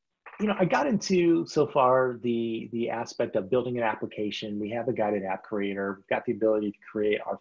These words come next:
forms, put that forms into a service catalog. That service catalog itself can be responsive, so it can be mobile, or maybe it's going through our native mobile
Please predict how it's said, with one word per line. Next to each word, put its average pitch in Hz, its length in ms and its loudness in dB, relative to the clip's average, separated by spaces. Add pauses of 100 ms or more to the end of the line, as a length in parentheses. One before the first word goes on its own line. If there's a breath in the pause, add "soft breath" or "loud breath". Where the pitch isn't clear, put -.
(140)
forms, 117 640 2
put - 100 -6
that 120 220 0
forms 113 280 -4
into 107 140 -4
a 101 40 -4
service 107 340 -6
catalog. 107 640 -4 (420 soft breath)
That 120 140 2
service 120 320 2
catalog 110 480 2
itself 110 560 2
can 110 120 -8
be 107 120 0
responsive, 104 840 -2
so 101 240 -2
it 98 120 -4
can 104 100 -8
be 104 100 -4
mobile, 101 380 0
or 101 160 2
maybe 98 220 -2
it's 104 120 -8
going 107 200 -6
through 110 160 -6
our 101 60 -2
native 101 280 -4
mobile 101 420 -6